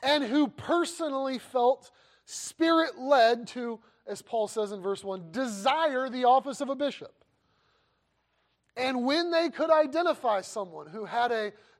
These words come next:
God-given desire for that office, met all the qualifications of that office, and they could identify as being spiritually gifted to do the work of that office,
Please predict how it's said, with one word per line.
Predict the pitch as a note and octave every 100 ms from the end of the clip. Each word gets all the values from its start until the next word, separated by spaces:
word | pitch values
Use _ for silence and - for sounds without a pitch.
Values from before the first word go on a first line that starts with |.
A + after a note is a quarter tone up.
| D3+
God-given | F#3+ C4 C4 G#3 B3+ B3+ F#3+ D#3+
desire | A3+ F#3+ G3+ B3+ D4+ D#4 E4 D#4 _ _
for | - B3 C#4 D#4+
that | D#4 D#4
office, | D4 B3 - - - - - _ _ _ -
met | F#3+ B3+ F4 G3+ - - -
all | G#3 C4+ E4+
the | E4+
qualifications | C#4+ E4 E4+ D#4 - F#4 E4 C4+ G3
of | E3+ D#3+
that | D3+
office, | C#3 A#2 - - - _ _ _ -
and | A#3
they | C4+ D#4
could | D4
identify | D4+ C#4 G3+ D4+ E4+ A3+ A#3+ A3+ B3
as | C#4 C4+ G#3+ E3
being | F#3+ B3 B3 G3+ - _ _ _ _
spiritually | - - - D#4+ E4 E4 C#4 D4 C#4+ B3+
gifted | F3 D3 C4 E4 - C4+ B3+
to | A#3+
do | F3+ D3 D4+
the | F4
work | E4 G#4 C#4
of | G#3+
that | F3+ D3
office, | C#3 C#3 - C4 -